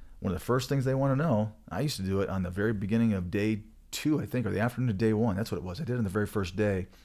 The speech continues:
I walked people through kind of the overall view of the industry and how it worked and how our company functioned.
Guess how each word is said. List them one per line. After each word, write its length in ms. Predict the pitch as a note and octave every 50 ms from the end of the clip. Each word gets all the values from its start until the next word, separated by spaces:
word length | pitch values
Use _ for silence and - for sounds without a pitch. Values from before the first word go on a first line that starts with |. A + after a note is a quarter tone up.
| - - - - - - - - - -
I 60 | -
walked 260 | F#2 G2+ A2 A#2 A2+
people 160 | B2+ G2+ A2 G2+
through 280 | F2+ G#2 G#2 G#2 G#2
kind 160 | - - G2
of 60 | F#2 E2+
the 80 | F2
overall 480 | E2+ F2+ G#2+ G#2 G#2 G#2 G#2 G2+ G2+ G2
view 180 | F2+ G2+ G2+
of 80 | G2+ F2
the 120 | F#2 F2+
industry 420 | G2 G#2+ G#2+ G2+ - - A2 G#2 G2
and 80 | E2+
how 160 | E2+ F2+ F#2 G2
it 100 | - -
worked 340 | F2+ G2 G#2 G#2+ G#2+ -
and 80 | F2 F2
how 80 | F2 F2
our 100 | F2 -
company 380 | - - A2 A2 A2+ A2 G#2+
functioned. 540 | G2+ - A2 G#2 G2+ - - G#2 G2+ G2+